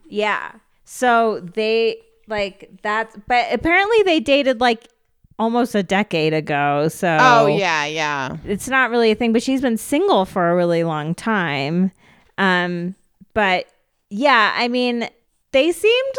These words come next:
Speaker 1: like they were vibing, like they liked each other.
Speaker 2: Sure, go
Speaker 1: She
Speaker 2: make
Speaker 1: liked
Speaker 2: out.
Speaker 1: seeing him lick his hand. <laughs>
Speaker 2: Yeah.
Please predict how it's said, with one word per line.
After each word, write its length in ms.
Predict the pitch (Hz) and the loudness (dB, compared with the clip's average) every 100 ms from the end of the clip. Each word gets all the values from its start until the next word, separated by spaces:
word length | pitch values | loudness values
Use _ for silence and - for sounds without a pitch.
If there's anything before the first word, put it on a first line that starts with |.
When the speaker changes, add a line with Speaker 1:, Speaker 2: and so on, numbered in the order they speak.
| 554 | 2
Speaker 1:
like 120 | 554 | 2
they 140 | 466 427 | 2 4
were 160 | 370 | 2
vibing, 880 | 226 180 170 180 190 190 233 320 330 | 0 0 0 -2 -2 0 0 -2 0
like 540 | 247 208 202 202 - | 0 2 0 -4 -8
they 160 | 226 196 | -2 0
liked 320 | 180 175 - | 0 -2 -2
each 220 | 208 185 | -8 -4
other. 680 | 202 175 170 165 170 180 226 262 | -2 -2 0 0 0 0 0 -2
Speaker 2:
Sure, 340 | - 508 523 | 2 4 4
go 180 | 294 392 466 | 4 4 4
Speaker 1:
She 160 | - | 4
Speaker 2:
make 80 | 269 | 4
Speaker 1:
liked 180 | 269 294 | 4 4
Speaker 2:
out. 200 | 403 440 | 4 6
Speaker 1:
seeing 240 | 294 208 | 6 6
him 280 | 403 403 359 | 4 2 0
lick 240 | 254 269 - | 0 -2 -2
his 260 | 349 320 | -2 -2
hand. 760 | 240 214 220 339 247 190 208 339 | -4 -2 0 0 0 -2 0 0
<laughs> 40 | 381 - - 415 554 - _ - 719 | 0 -2 -6 -4 -6 -6 _ 0 0
Speaker 2:
Yeah. 400 | 254 247 370 | 4 4 4